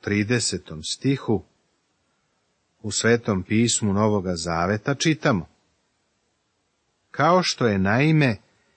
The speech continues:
Jona bio znak Ninevljanima, tako će i Sin čovečiji biti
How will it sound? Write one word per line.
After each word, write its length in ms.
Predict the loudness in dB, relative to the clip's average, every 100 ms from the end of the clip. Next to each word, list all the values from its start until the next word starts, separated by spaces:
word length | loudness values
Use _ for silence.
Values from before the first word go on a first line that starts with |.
| _ _ _
Jona 540 | -12 0 4 4 4 2
bio 360 | 2 4 4
znak 600 | 2 2 2 2 0 -4 -10
Ninevljanima, 920 | -6 -4 -2 0 0 0 0 -4 -10 -18 _ _ _ _ _ _ _ _ _ _ _ _ _ _
tako 380 | 0 2 2 0
će 220 | 2 0
i 40 | 0
Sin 440 | 0 2 4 2
čovečiji 800 | -2 -4 0 -2 0 0 0 0
biti 600 | 0 -2 -2 -2 -4 -4